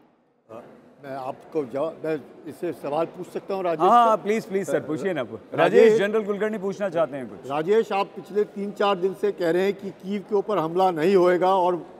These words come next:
Speaker 1: वो साबित हुआ कि हमला नहीं भी हुआ। क्या आपको लगता है कि इस प्रकार के बयान से Zelensky के कोई राहत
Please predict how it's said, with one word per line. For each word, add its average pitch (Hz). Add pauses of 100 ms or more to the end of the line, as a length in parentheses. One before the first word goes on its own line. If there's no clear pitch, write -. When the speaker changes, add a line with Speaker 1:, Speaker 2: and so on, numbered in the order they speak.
Speaker 1:
वो 175
साबित -
हुआ 208
कि 202
हमला 165
नहीं 170
भी 185
हुआ। 120 (680)
क्या 180
आपको 190
लगता 170
है 214
कि 220 (180)
इस 190
प्रकार 185
के 196
बयान 160
से 190
Zelensky 175
के 170
कोई -
राहत 156